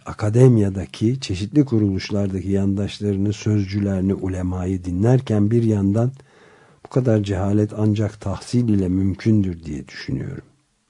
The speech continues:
Tırnak içinde bu. Öte yandan kişilik zaafları karşısında onlar adına utanıyorum. İktidara yakın insanlar, milletvekilleri tanıyorum, endişeliler. Kapalı kapılar ardında ülke nereye gidiyor?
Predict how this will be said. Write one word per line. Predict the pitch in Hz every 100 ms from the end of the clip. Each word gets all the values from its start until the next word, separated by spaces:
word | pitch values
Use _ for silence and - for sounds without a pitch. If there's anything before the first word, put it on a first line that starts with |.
| _ -
Tırnak | - - -
içinde | - - - -
bu. | 107 - - - - - - -
Öte | 104 139
yandan | 139 131 135 139 -
kişilik | - 98 110 135 147
zaafları | 117 104 98 - 107 117 131
karşısında | 107 98 87 104 110 113
onlar | 104 113 117
adına | 95 104 120
utanıyorum. | 104 - 110 120 98 73 _ _ - _ - _
İktidara | 107 - 104 107 104
yakın | 107 101 - 127
insanlar, | 110 98 - 95 98 104 117 -
milletvekilleri | 101 98 113 113 110 104 107 104 101
tanıyorum, | - 107 98 98 92 98 101 _ -
endişeliler. | 87 92 90 - 95 98 104 92 - _ _ _ -
Kapalı | 95 - 104 107
kapılar | 101 104 104 107
ardında | 101 98 98 98 104
ülke | 95 92 104 101
nereye | 110 117 95
gidiyor? | 90 85 67 62